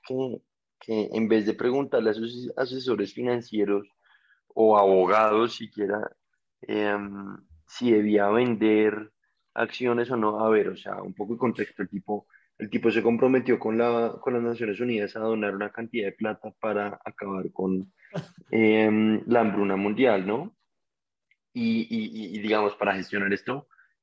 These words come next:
Speaker 1: eh, el tipo había dicho desde, desde hace los últimos meses, venía publicando que iba a vender acciones de Tesla, que iba a vender acciones de Tesla, que iba a vender acciones de Tesla, pero en últimas, eh,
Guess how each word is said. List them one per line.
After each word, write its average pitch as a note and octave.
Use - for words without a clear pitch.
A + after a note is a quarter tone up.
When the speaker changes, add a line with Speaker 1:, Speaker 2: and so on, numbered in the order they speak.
Speaker 1:
eh, G2
el A2
tipo G#2+
había G#2
dicho G#2+
desde, A#2
desde G2+
hace A2+
los B2
últimos A#2+
meses, A2
venía G#2+
publicando A2
que A2+
iba G#2
a A#2
vender G2+
acciones G#2+
de B2
Tesla, C3+
que A2+
iba G2+
a -
vender G2+
acciones G#2+
de B2
Tesla, A2+
que G#2+
iba G2+
a G2+
vender G2
acciones G2+
de A#2+
Tesla, A#2+
pero A#2
en B2+
últimas, A#2+
eh, G#2